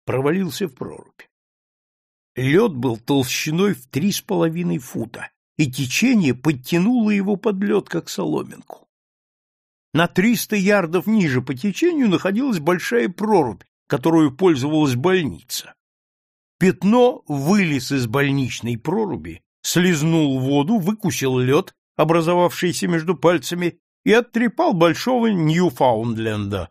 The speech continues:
принадлежавшего приисковому комиссару. Осенью тысяча восемьсот девяносто восьмого года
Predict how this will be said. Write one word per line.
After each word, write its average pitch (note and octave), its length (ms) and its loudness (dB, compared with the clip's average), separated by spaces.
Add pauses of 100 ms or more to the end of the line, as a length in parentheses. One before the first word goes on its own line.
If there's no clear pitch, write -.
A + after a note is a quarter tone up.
принадлежавшего D3+ 960 2
приисковому E3 920 0
комиссару. B2+ 720 -8 (880)
Осенью B2 560 -2
тысяча C#3 400 -6
восемьсот C3+ 520 -6
девяносто B2 540 -2
восьмого A#2+ 540 -4
года E3 420 -4